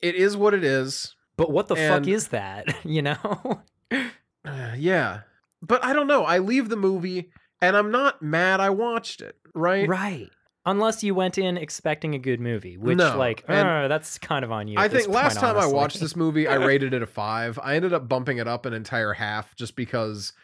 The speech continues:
Speaker 1: it is so much better to watch.
Speaker 2: I feel like if I was given two months to turn out a workable movie,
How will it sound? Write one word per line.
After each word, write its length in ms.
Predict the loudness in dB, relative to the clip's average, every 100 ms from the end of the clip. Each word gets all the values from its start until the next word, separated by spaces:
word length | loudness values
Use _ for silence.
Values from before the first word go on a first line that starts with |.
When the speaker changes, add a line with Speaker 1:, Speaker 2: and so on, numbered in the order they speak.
| _
Speaker 1:
it 100 | 0
is 240 | 2 0 -4 -10
so 380 | -16 -4 2 4
much 240 | 4 0 -2
better 200 | -2 -2
to 80 |
watch. 520 | -6 -6 -8 -10 -16 -4
Speaker 2:
I 160 | -2
feel 260 | -2 0 2
like 220 | 0 0
if 140 | -2 0
I 160 | 0
was 180 | 0 0
given 300 | 0 0 -2
two 240 | -4 -4
months 440 | -2 -4 -6 -10 -12
to 360 | -10 -2 -2 -2
turn 380 | -8 -4 -2 0
out 160 | -2
a 100 | -2 -2
workable 480 | -4 -2 -4 -4
movie, 540 | -4 -4 -4 -2 -4